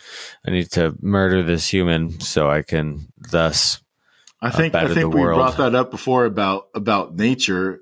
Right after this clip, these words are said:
Speaker 2: and a shark eating another animal. It eats that other animal to survive. And when it eats humans, it thinks it's a seal.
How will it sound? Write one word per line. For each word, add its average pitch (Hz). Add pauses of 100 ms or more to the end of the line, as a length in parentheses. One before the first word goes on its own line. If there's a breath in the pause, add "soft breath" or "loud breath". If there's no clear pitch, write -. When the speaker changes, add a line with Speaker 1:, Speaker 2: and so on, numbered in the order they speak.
Speaker 2:
and 92
a 85
shark 107
eating 113
another 98
animal. 95
It 110
eats 151
that 113
other 123
animal 113
to 92
survive. 85 (520 loud breath)
And 113
when 117
it 120
eats 143
humans, 143
it 117
thinks 120
it's -
a 98
seal. 110